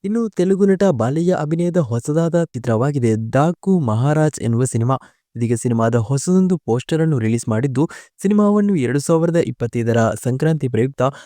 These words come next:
ಅಂದ್ರೆ ಜನವರಿ ಹನ್ನೆರಡಕ್ಕೆ ಥಿಯೇಟರ್‌ಗೆ ರಿಲೀಸ್ ಮಾಡುವುದಾಗಿ ಕೂಡ ಚಿತ್ರತಂಡವು ಇದೀಗ ಕನ್ಫರ್ಮ್ ಮಾಡಿದ್ದಾರೆ. ಬಾಬಿ ಡಿಯೋಲ್ ಅವರು ಈ ಸಿನಿಮಾದಲ್ಲಿ ಪ್ರಮುಖ ಪಾತ್ರದಲ್ಲಿ ಕಾಣಿಸಿಕೊಳ್ತಿದ್ದಾರೆ. ತಮಿಳು ನಟ ಸೂರ್ಯ ಅವರ ಹೊಸದಾಗಿ ಥಿಯೇಟರ್‌ಗೆ ರಿಲೀಸ್ ಆಗಲು ಸಜ್ಜುಗೊಳ್ತಾ ಇರುವ ಚಿತ್ರವಾಗಿದೆ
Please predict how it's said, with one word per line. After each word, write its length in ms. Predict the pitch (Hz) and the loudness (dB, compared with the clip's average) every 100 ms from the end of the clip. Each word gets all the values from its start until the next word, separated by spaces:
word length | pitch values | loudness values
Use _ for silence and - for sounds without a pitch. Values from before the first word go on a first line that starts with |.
| _ 165 | _ -4
ಅಂದ್ರೆ 300 | 185 214 196 | 0 0 -2
ಜನವರಿ 480 | 123 135 160 175 | -2 0 2 2
ಹನ್ನೆರಡಕ್ಕೆ 520 | 156 120 120 113 - 110 | 2 0 0 -2 -2 -4
ಥಿಯೇಟರ್‌ಗೆ 540 | 113 110 139 151 135 | -2 0 0 0 0
ರಿಲೀಸ್ 320 | 110 110 - | 0 -2 -4
ಮಾಡುವುದಾಗಿ 500 | 110 110 110 110 113 | -4 -2 0 0 0
ಕೂಡ 200 | - 170 | 0 2
ಚಿತ್ರತಂಡವು 720 | 180 - 117 120 113 113 110 | 2 0 -4 -2 0 2 2
ಇದೀಗ 300 | 113 123 120 | 0 0 0
ಕನ್ಫರ್ಮ್ 420 | 110 113 110 131 117 | 0 -2 -2 -2 0
ಮಾಡಿದ್ದಾರೆ. 520 | 117 117 117 117 139 - _ _ _ | 0 0 0 0 0 -6 _ _ _
ಬಾಬಿ 300 | 123 117 120 | 2 4 2
ಡಿಯೋಲ್ 320 | 110 127 127 - | 2 2 2 2
ಅವರು 280 | 147 120 147 - _ | 0 0 -2 -8 _
ಈ 100 | 180 | -4
ಸಿನಿಮಾದಲ್ಲಿ 600 | 180 196 190 190 190 196 | 0 2 4 2 0 -2
ಪ್ರಮುಖ 360 | 190 117 127 139 | 0 0 0 0
ಪಾತ್ರದಲ್ಲಿ 640 | 120 113 117 120 135 113 | 0 0 0 0 0 -2
ಕಾಣಿಸಿಕೊಳ್ತಿದ್ದಾರೆ. 840 | - 110 120 - 113 117 120 131 - _ _ _ | -2 -2 -4 -6 -4 0 2 2 -2 _ _ _
ತಮಿಳು 280 | - 185 208 | -4 -2 0
ನಟ 200 | 208 202 208 190 | 0 2 2 2
ಸೂರ್ಯ 220 | 123 127 | 0 0
ಅವರ 220 | 160 165 | 2 2
ಹೊಸದಾಗಿ 540 | 175 127 - 120 113 117 | 0 -2 -6 -2 -2 -2
ಥಿಯೇಟರ್‌ಗೆ 560 | 123 127 165 175 170 | -4 -2 0 0 0
ರಿಲೀಸ್ 320 | 139 113 120 117 | 0 0 -2 -2
ಆಗಲು 240 | 110 113 | -2 -2
ಸಜ್ಜುಗೊಳ್ತಾ 640 | - 131 165 180 180 180 | -2 -2 0 0 0 -2
ಇರುವ 200 | 180 180 | -2 -2
ಚಿತ್ರವಾಗಿದೆ 680 | 175 131 113 120 139 120 | -4 -2 0 2 0 0